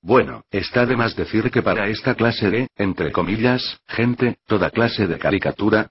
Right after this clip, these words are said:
película, e incluso programa, con contenido violento y obsceno,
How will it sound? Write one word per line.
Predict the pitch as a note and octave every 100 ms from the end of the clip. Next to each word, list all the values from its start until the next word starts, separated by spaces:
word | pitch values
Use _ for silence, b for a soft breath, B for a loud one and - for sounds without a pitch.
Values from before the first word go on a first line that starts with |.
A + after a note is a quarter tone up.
| _
película, | C#2 F2+ F#2+ G2+ G2+ -
e | G2
incluso | F2 D#2+ C#2 B2+ - F#2
programa, | F#2+ F2+ G#2 A#2 A2 -
con | - F2 D#2
contenido | D#2+ C2+ E2+ G#2 G2+
violento | F#2+ E2+ G#2+ A2+ G2+
y | D#2+
obsceno, | E2 - A2+ C3